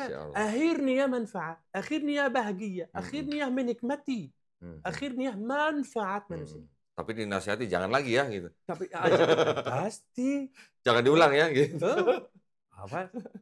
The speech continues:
Speaker 1: Masya Allah, Syekh, mohon maaf. Waktunya sudah habis.
Speaker 2: Ah.
Speaker 1: <laughs> Ya, alhamdulillah. Seru sekali ya. Sepertinya kalau dua puluh menit memang tidak terasa ya,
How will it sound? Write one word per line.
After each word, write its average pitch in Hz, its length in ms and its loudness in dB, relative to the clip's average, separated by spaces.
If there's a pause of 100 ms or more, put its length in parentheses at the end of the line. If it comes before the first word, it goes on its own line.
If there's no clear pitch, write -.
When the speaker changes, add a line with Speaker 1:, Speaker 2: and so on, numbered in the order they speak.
(260)
Speaker 1:
Masya 98 400 -4
Allah, 87 300 -4 (120)
Syekh, 98 240 -2
mohon 90 220 -8
maaf. 82 260 -10 (300)
Waktunya 117 400 -4
sudah 104 260 0
habis. 80 300 -8 (160)
Speaker 2:
Ah. 101 500 -18
Speaker 1:
<laughs> - 60 -4 (1900)
Ya, 113 240 2
alhamdulillah. 110 1040 0 (800)
Seru 127 320 4
sekali 110 400 2
ya. 101 240 0 (1700)
Sepertinya 113 560 -4
kalau 131 180 -2
dua 101 240 2
puluh 107 160 -2
menit 107 240 -6
memang 110 240 -6
tidak 87 240 -4
terasa 82 400 -8
ya, 76 140 -10